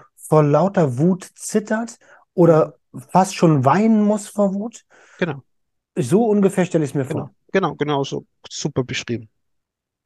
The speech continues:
Speaker 1: Ah,
Speaker 2: Das kannst du
Speaker 1: Mann.
Speaker 2: aber auch haben, wenn du Angst hast, wenn du auch, wenn du sagst, zornig bist, wütend auf wen, traurig bist. So, ich hab das
Speaker 1: Ja.
Speaker 2: fast bei jeder Emotion, hab ich das.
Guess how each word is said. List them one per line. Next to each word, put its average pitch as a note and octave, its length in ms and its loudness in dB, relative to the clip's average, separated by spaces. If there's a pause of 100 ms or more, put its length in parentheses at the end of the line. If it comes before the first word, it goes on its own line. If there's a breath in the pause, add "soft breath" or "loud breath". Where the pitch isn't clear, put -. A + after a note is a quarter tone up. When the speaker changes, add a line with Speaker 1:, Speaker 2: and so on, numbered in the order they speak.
Speaker 1:
Ah, A#2+ 320 -8
Speaker 2:
Das - 0 -
kannst A3 320 -2
du A3+ 60 6
Speaker 1:
Mann. - 20 6
Speaker 2:
aber F3+ 180 4
auch D#3+ 200 2
haben, D#3+ 260 2
wenn C#3 100 -4
du C3+ 120 -10
Angst G3+ 480 -4
hast, G#3+ 420 -2 (400 loud breath)
wenn D3 160 -2
du C#3+ 140 -4
auch, C#3 200 2
wenn C#3 100 -4
du B2 100 -10
sagst, A#2 460 -2
zornig G#3 580 2
bist, - 340 -6
wütend G3+ 400 0
auf F3 240 0
wen, E3 420 2 (300 soft breath)
traurig G#3 800 0
bist. - 500 -8 (1500)
So, - 140 -10
ich C#3 120 -4
hab - 80 -4
das E3 100 -8
Speaker 1:
Ja. - 20 -6
Speaker 2:
fast A#2 220 -2
bei F#3 120 2
jeder F3 280 6
Emotion, D#3+ 540 -4
hab B2 100 -6
ich A#2+ 160 -10
das. - 260 -14